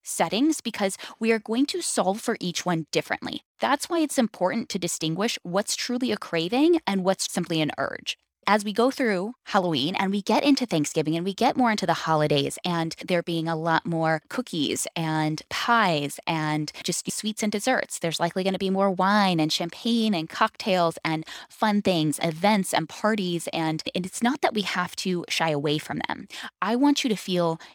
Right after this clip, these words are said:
in control around food. I want you to feel confident walking into any room and not being freaked out by the food and what you can and can't eat. I also don't want you to feel like the only option is to say,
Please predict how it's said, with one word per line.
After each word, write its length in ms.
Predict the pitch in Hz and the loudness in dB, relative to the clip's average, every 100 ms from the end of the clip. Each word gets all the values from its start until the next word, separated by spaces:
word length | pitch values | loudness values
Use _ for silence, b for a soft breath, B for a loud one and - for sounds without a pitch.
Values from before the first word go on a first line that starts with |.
| B | B
in 100 | 208 | 0
control 680 | - 156 - - 165 131 123 | 0 -2 -2 2 2 4 2
around 360 | 147 139 123 131 | 0 0 0 -2
food. 260 | 139 135 - | -8 -8 -6
I 60 | |
want 160 | 185 208 | -4 -2
you 80 | 247 | -2
to 60 | |
feel 140 | 214 175 | -2 -4
confident 800 | - - - 180 185 165 - - | -6 -8 -2 0 0 -2 -4 -2
walking 380 | 165 208 233 202 | -2 0 0 -2
into 200 | 165 - - | -2 -4 0
any 260 | 196 254 | 4 4
room 360 | 202 156 143 143 B B B | 4 2 2 0 B B B
and 260 | 170 165 151 B B | -2 -2 -6 B B
not 460 | 175 175 175 - | 0 2 2 0
being 280 | 214 190 165 | -2 0 -2
freaked 400 | - - 202 - | -4 -2 -2 0
out 300 | 160 151 - | 0 0 -2
by 320 | 160 156 160 151 | -4 0 0 -2
the 120 | 160 | -6
food 320 | - 196 165 | -2 -2 0
and 100 | 151 | 0
what 160 | 151 - | 0 -4
you 60 | |
can 240 | - - 160 | -6 -2 0
and 100 | 156 | -2
can't 260 | 160 147 - | -2 -4 -2
eat. 340 | 143 254 - - B B - | 0 0 -2 -8 B B 0
I 60 | 233 | 2
also 320 | 339 269 196 | 4 0 2
don't 240 | 196 185 220 | 0 2 2
want 220 | 220 - | 2 2
you 40 | 180 | -2
to 0 | |
feel 340 | - 180 196 | -2 -2 0
like 280 | 233 190 - | 2 2 0
the 80 | 190 - | -6 -4
only 240 | 180 196 | -2 0
option 380 | 147 147 - 247 | -2 -2 2 2
is 120 | - | 2
to 100 | 180 | -2
say, 280 | - 165 | 2 2